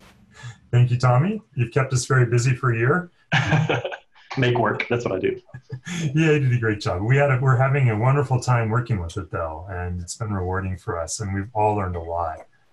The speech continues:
Speaker 1: So looking forward to the next steps here. Yep, thank you. <laughs> And, um, we'll catch you all at the next event.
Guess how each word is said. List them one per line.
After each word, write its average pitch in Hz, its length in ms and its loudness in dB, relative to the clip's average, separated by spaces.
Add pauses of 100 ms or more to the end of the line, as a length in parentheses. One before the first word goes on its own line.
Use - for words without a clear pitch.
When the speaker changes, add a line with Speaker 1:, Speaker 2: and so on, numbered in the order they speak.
(120)
Speaker 1:
So - 240 -6
looking 104 260 -2
forward 104 260 -4
to 92 60 -6
the 90 80 -6
next 90 220 -6
steps - 360 -6
here. 82 260 -8 (1800)
Yep, 123 320 0
thank 143 320 0
you. 160 440 0 (300)
<laughs> 156 100 6 (1080)
And, 120 380 2
um, 120 540 2
we'll 123 440 2
catch 131 320 -2
you 151 140 4
all 151 160 4
at 156 40 -10
the 156 80 0
next 160 300 -4
event. 165 340 -4